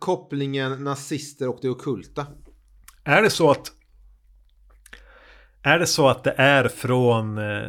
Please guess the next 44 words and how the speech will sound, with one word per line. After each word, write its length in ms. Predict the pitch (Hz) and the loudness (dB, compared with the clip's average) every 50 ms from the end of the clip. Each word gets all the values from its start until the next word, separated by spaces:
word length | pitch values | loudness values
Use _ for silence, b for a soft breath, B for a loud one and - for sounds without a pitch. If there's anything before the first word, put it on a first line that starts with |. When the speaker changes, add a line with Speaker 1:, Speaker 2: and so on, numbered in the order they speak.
| - _ _ - | -12 _ _ -20
Speaker 2:
den, 460 | - - - - 127 120 127 120 120 | -20 -20 -18 -14 -6 -4 -2 -2 -2
eh, 640 | 120 - - - 151 139 120 127 - - 139 - - 147 117 | -4 -6 -8 -8 -8 -6 -8 -8 -10 -10 -12 -10 -8 -4 0
Raiders 480 | 117 151 165 160 139 113 117 110 104 - - - | 4 4 4 4 4 2 0 -2 -2 -4 -6 -6
som 180 | - - 123 120 | -6 -6 -2 -2
jag 120 | 120 127 | 0 0
har 140 | 120 135 135 | 2 2 0
fått 580 | - - - - - - - 120 110 - _ _ _ _ _ _ _ _ - 131 - - _ - | 0 -2 -10 -20 -14 -8 -6 -6 -6 -8 _ _ _ _ _ _ _ _ -16 -16 -16 -16 _ -10
i-, 320 | 135 143 143 127 127 139 | -10 -10 -8 -6 -4 -4
idén 480 | 131 113 127 131 123 120 117 117 113 113 | -2 -2 0 0 2 2 0 0 -2 -4
om 180 | - 120 110 | -6 -6 -6
att 220 | 110 104 104 - - - _ | -6 -8 -8 -12 -18 -20 _
Hitler 520 | - - - 139 135 - - 127 120 113 | -10 -6 -4 -4 -4 -4 -4 -2 -2 0
var 300 | 110 98 120 131 139 135 | 0 2 2 4 4 4
förtjust 540 | 131 - 120 - - 117 104 104 - - - | 2 -2 -6 -6 -6 -6 -8 -8 -10 -10 -10
i 60 | 107 | -10
det 80 | - - | -8 -8
ockulta? 640 | - - - - - - - - - - - 110 - _ _ _ _ _ _ _ _ _ _ _ - | -10 -10 -10 -10 -10 -10 -12 -12 -10 -10 -10 -10 -12 _ _ _ _ _ _ _ _ _ _ _ -4
För 60 | 123 | -2
de 120 | 139 139 131 | 0 0 0
säger 460 | - - - 160 156 139 123 110 104 | 2 4 6 6 6 6 4 2 0
det 160 | 110 113 - | -2 -4 -4
här, 160 | 110 117 110 | -4 -6 -6
de 120 | 110 104 104 | -6 -8 -8
här. 320 | - 120 113 - - - - - - - - - | -8 -8 -10 -10 -14 -18 -20 -20 -20 -20 -12 -8
Speaker 1:
Mm. 280 | 147 156 170 190 208 196 - - - - | -6 -4 -4 -4 -6 -8 -10 -14 -16 -8
Ja, 60 | 123 135 143 160 | -4 -2 0 0
jag 60 | 170 | 0
har 60 | 170 | -2
tänkt, 200 | 175 214 196 - 208 190 165 | -2 -2 -2 -2 -2 -4 -2
jag 80 | 170 | 0
har 80 | 160 175 | 0 -2
också 100 | 185 - | -2 -2
tänkt 140 | 202 180 160 | -6 -6 -6
tanken, 340 | 160 139 127 143 147 151 143 B B B B | -6 -6 -6 -6 -8 -8 -10 B B B B
det 100 | 147 139 | -6 -2
tänkte 260 | - 196 185 156 156 | 0 0 0 2 2
jag 40 | 147 | 0
när 40 | 147 | 0
jag 60 | 131 | 0
såg, 540 | 139 139 131 120 120 107 117 120 117 120 120 | -4 -6 -6 -8 -8 -10 -12 -12 -10 -10 -10
eh, 60 | 117 | -8
filmen 340 | 107 131 113 107 127 143 143 | -8 -8 -6 -6 -6 -6 -4
så 60 | 147 | -4
här. 100 | 120 | -6